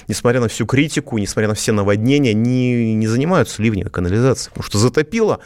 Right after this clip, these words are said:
переход в центре Москвы на метро Октябрьская. На Октябрьской площади затопило переход. И прямо ролики, как люди там по колено в воде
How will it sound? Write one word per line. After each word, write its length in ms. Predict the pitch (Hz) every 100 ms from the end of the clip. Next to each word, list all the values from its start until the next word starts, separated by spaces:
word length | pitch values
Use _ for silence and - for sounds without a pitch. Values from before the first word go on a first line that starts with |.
| - - - -
переход 460 | 127 127 196 202
в 100 | -
центре 500 | - 233 214 143 107
Москвы 640 | 104 104 - 165 226 254 - - - - - _ - - - -
на 220 | 127 117
метро 260 | 113 123
Октябрьская. 640 | 117 - 180 127 - - 95 _ _ _ _ _ - - - -
На 100 | -
Октябрьской 380 | 110 135 120 -
площади 360 | - 170 - 90
затопило 400 | 87 101 - 95
переход. 500 | - 101 - - - _ - -
И 220 | - 107
прямо 340 | 101 113 107 104
ролики, 380 | 165 143 107 -
как 180 | 101
люди 280 | 123 127 117
там 260 | 110 90 87
по 160 | -
колено 400 | 104 120 127 117
в 60 | 104
воде 380 | 113 147 147